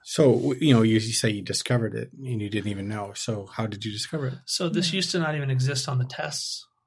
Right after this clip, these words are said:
Speaker 2: um, when we get our test results back. Um, a lot of these strains possibly have this in them already. There's certain things that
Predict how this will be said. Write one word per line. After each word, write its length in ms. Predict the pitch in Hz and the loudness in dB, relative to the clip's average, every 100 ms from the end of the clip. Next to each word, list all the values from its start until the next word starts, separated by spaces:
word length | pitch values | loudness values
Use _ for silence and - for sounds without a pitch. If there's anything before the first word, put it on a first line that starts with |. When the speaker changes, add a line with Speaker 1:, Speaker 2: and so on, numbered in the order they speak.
| _ _ - - - - | _ _ -18 -18 -18 -10
Speaker 2:
um, 640 | 160 143 135 127 123 127 - _ _ | -6 -2 2 2 0 -6 -10 _ _
when 140 | 131 | -2
we 120 | 123 123 | 0 0
get 140 | 127 | 0
our 100 | 123 | -2
test 280 | - 143 - | -2 -4 -4
results 340 | 120 120 - | -6 -6 -8
back. 280 | - - - _ _ _ - _ _ - | -12 -12 -14 _ _ _ -20 _ _ -4
Um, 500 | 127 120 117 123 - _ 156 135 135 - _ _ - | -2 -2 -4 -6 -10 _ -10 -8 -8 -10 _ _ -6
a 60 | 131 | -2
lot 200 | 139 151 | 0 2
of 100 | 131 | 2
these 180 | 127 123 | 2 0
strains 580 | - 147 143 135 - - _ | -2 -2 -2 -2 -4 -10 _
possibly 800 | - 143 135 135 131 127 123 - _ _ | -2 0 0 -2 0 0 0 -4 _ _
have 360 | - 165 147 | 0 2 2
this 220 | 123 120 - | 0 -2 -6
in 260 | - 147 | -8 -4
them 180 | 135 123 | 0 0
already. 560 | 120 117 147 156 - - - - | 0 0 -2 -2 -8 -12 -20 -10
There's 200 | 151 135 | -4 -2
certain 360 | - 190 156 131 | 0 -2 -4 -4
things 320 | 160 151 131 | -4 -4 -4
that 260 | 135 127 | -4 -6